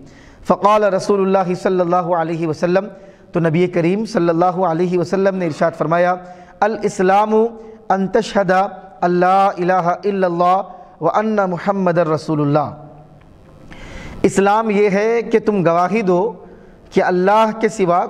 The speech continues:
कोई माबूद नहीं है। इस्लाम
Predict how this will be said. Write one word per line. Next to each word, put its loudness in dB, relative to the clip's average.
कोई 2
माबूद -2
नहीं -2
है। 0
इस्लाम 2